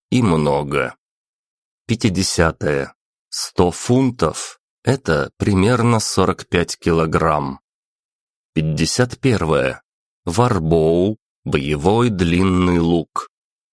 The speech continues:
Его натяжение начиналось со ста фунтов.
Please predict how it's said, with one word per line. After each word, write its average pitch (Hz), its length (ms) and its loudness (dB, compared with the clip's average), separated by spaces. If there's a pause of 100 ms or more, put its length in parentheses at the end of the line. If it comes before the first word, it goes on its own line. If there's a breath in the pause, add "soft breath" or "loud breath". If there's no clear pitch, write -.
(100)
Его 78 300 0
натяжение 95 840 0
начиналось 110 600 0
со - 240 -2
ста - 340 -2
фунтов. 104 880 -2